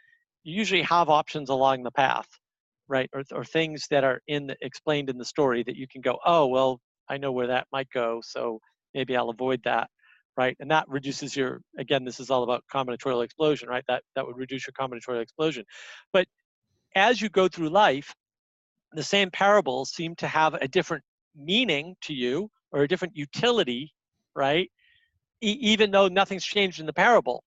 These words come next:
but you have changed, right? Your situation has changed.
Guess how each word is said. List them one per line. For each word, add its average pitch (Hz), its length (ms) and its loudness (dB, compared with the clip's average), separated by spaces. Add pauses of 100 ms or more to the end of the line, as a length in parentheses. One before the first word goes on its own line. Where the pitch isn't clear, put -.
but 156 140 0
you 220 280 2
have 170 240 0
changed, - 640 -6 (720)
right? 147 280 0
Your 160 140 -2
situation 202 720 0
has 131 200 -8
changed. - 640 -2